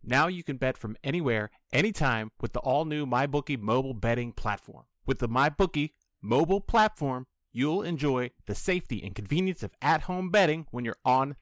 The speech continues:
the go. Try it out today, and you'll never miss another winning bet.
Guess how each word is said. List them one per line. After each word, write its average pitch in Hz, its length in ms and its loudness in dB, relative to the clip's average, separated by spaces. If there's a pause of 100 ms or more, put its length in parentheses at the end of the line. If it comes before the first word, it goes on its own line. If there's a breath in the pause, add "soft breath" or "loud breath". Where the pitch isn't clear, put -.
the 113 320 0 (240)
go. 92 320 -4 (300)
Try 143 200 4
it 139 80 0
out 135 140 2
today, 147 420 0
and 127 140 -6
you'll 139 100 0
never 160 320 2
miss 117 320 -2 (120)
another 135 500 2
winning 113 480 -2
bet. - 300 -6